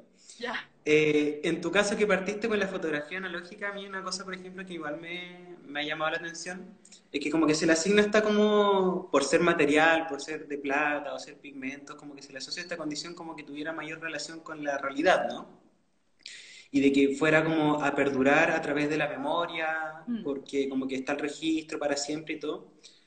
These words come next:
Speaker 2: Pero igual yo encuentro interesante, y no lo digo de una manera como despectiva, una cosa que yo también hago, que el momento en que la fotografía analógica se digitaliza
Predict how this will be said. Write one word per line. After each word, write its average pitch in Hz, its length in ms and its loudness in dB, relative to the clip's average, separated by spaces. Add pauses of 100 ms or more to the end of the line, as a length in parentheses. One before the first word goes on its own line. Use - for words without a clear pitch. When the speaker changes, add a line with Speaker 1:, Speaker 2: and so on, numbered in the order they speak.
(680)
Speaker 2:
Pero 151 60 4
igual 160 180 6
yo 190 60 2
encuentro 202 240 4
interesante, 208 960 2
y 135 100 -2
no 147 100 2
lo 160 100 4
digo 147 220 6
de 156 40 2
una 165 100 2
manera 165 320 0
como 151 220 -2
despectiva, 160 840 -4
una 127 140 -18
cosa 139 220 -14
que 143 100 -10
yo 139 60 -8
también 143 260 -6
hago, 151 260 -2 (960)
que - 80 2
el 139 60 6
momento 165 300 4
en 185 60 -2
que 180 60 4
la 165 80 6
fotografía 165 920 0
analógica 160 540 0
se 165 140 -2
digitaliza 151 960 0